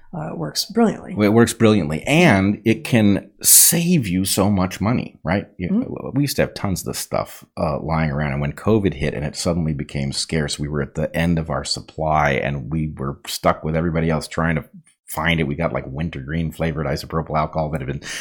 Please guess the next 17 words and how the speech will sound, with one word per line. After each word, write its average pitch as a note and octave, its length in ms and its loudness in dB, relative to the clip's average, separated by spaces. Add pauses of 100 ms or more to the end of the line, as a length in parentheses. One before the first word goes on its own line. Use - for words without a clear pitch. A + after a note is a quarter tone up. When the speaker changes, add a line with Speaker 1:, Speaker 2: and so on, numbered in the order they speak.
Speaker 2:
sitting F#2 240 2
in F2+ 80 4
the E2 60 2
bottom F2+ 280 6
of E2 80 -2
a E2+ 60 2
warehouse F2 440 4
for E2 180 0
Speaker 1:
<laughs> - 480 -10
Speaker 2:
who A#2 140 6
knows F#2 260 4
how G#2 300 8
long. F2+ 360 4
But - 180 0
Speaker 1:
Mm-hmm. G3+ 400 -2 (140)
Speaker 2:
anyway, E2+ 460 6 (320)
um, F2 380 2